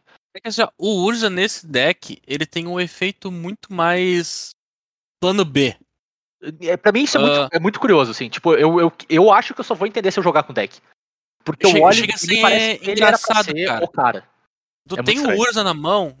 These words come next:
Speaker 1: tu vai gastar todos os teus troços antes de pegar e tocar o Urza na mesa.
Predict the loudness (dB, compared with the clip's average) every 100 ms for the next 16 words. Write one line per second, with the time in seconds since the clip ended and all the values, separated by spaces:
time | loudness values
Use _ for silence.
0 | _ _ -8 -4 -2 0 0 -2 -4 -4
1 | -6 -6 -8 -12 -8 -8 -8 -6 -2 -2
2 | -2 -6 -10 -12 -18 -18 -12 -8 -4 -4
3 | -4 -6 -8 -2 -2 0 -2 -2 -4 -2
4 | -4 -6